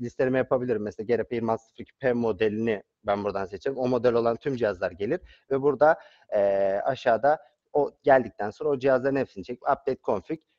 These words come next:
yapabilirsiniz. Burada Auto Discover'ın yanında Add menümüz var.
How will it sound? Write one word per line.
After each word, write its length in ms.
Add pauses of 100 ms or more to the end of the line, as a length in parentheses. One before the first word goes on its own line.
(120)
yapabilirsiniz. 1040 (300)
Burada 340
Auto 200
Discover'ın 420
yanında 260 (100)
Add 200
menümüz 440
var. 220